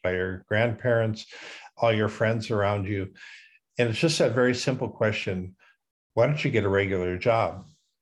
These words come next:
And your ability to answer that question first for yourself and then for everybody else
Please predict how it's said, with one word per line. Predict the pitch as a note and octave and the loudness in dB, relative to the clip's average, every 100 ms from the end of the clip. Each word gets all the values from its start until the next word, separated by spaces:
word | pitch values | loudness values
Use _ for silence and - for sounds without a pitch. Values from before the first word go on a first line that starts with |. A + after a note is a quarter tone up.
| _ _ - | _ _ -2
And | A#2 A2 G#2 G2+ - | 2 2 0 -4 -8
your | C3+ A#2+ D3+ D#3 | -2 4 6 6
ability | B2 C3+ D#3 E3+ D3 B2 | 4 4 6 6 4 2
to | A2+ B2 | -2 -4
answer | C3+ F3 - C#3 | -2 -2 -2 2
that | A2 G#2+ | 2 2
question | - G#2 - G#2 G2 G#2 | 0 -2 -2 -6 -6 -10
first | - - F#3+ G#3 - - | -10 0 4 4 0 -4
for | - C3+ | -4 0
yourself | A2+ G2+ G2 - G3 C3+ F#2+ G2+ - _ _ _ - | 2 0 -2 0 2 2 0 -2 -12 _ _ _ -2
and | A2+ | 2
then | A2 A2 | 2 0
for | G#2+ A2 | 0 0
everybody | G2+ G#2+ G2+ F#2+ | 2 2 0 0
else | A2 B2+ A2 F#2 F#2 | 0 2 0 -2 -8